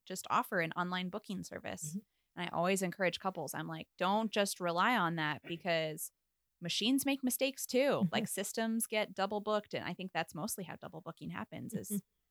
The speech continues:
Speaker 1: there isn't that personal connection and that personal, um,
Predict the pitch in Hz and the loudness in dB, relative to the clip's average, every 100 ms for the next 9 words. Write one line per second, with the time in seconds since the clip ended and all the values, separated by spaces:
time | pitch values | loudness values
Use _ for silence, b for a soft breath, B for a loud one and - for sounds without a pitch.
0 | _ 180 180 170 190 175 170 - - 175 | _ -4 0 0 -2 0 0 0 -2 -2
1 | - 180 170 165 - _ _ _ - 208 | -2 -2 0 -2 -6 _ _ _ -4 2
2 | 175 - - 175 240 254 202 196 180 - | 2 2 4 4 4 4 2 2 0 0
3 | 190 180 196 185 185 - 190 180 175 175 | -2 -2 -4 -6 -6 -6 -6 -6 -10 -14